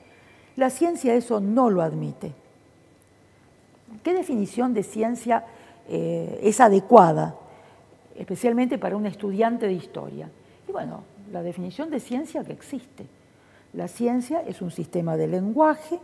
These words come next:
que procura que sus enunciados tengan como correlato la verdad, ¿m? La comprobación. Es un sistema de lenguaje que argumenta,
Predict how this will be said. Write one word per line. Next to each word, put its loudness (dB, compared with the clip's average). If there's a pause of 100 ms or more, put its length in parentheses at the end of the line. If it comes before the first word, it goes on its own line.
(420)
que 4
procura 2 (300)
que -4
sus -12
enunciados 2 (1600)
tengan 0
como -2 (320)
correlato -2 (200)
la 2
verdad, -8 (720)
¿m? -10
La 0
comprobación. 0 (1200)
Es 0
un -4
sistema -2
de -2
lenguaje 2 (160)
que -2
argumenta, -2